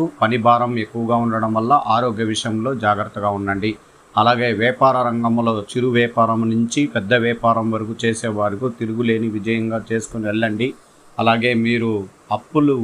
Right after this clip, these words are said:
గురించి కొద్దిగా ఆలోచించుకొని త్వరగా మీ అప్పులు తీర్చుకోవడానికి ఈ రోజు నుంచి మనకు శుభకాలంలో ఒక అరవై రోజులకు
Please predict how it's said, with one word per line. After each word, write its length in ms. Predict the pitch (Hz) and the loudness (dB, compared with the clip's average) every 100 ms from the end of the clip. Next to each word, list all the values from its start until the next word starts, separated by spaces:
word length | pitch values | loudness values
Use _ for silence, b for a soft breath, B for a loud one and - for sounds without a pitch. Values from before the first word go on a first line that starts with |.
| 104 | -4
గురించి 300 | 120 - 127 | -6 -4 -6
కొద్దిగా 420 | 117 101 113 113 110 - | -6 -6 -2 0 0 2
ఆలోచించుకొని 880 | 120 127 117 120 113 - - 117 160 - - _ _ _ - | 2 2 -4 -4 -4 -4 -4 0 0 -2 -20 _ _ _ 0
త్వరగా 380 | 120 139 147 151 - - _ - - | 4 4 4 2 -2 -14 _ -20 -4
మీ 180 | 120 127 117 | 0 2 2
అప్పులు 260 | 117 - 135 117 | -2 0 0 0
తీర్చుకోవడానికి 800 | 131 117 131 120 117 113 113 147 180 - 117 | -2 -2 -2 2 2 0 2 0 0 -4 0
ఈ 120 | 117 120 | 2 2
రోజు 260 | 127 127 | 0 -2
నుంచి 360 | 123 120 117 139 135 113 | -2 -2 -2 -2 -2 0
మనకు 320 | 113 104 113 101 - - - _ - - | -2 -4 -4 -4 -8 -20 -20 _ -20 -14
శుభకాలంలో 840 | - 123 131 135 127 123 117 113 104 87 107 | -6 0 2 4 4 4 0 0 0 -2 -4
ఒక 120 | 113 101 | 0 2
అరవై 280 | 110 123 131 123 117 | 4 4 2 2 2
రోజులకు 580 | 135 127 127 117 117 | 2 2 0 -2 -4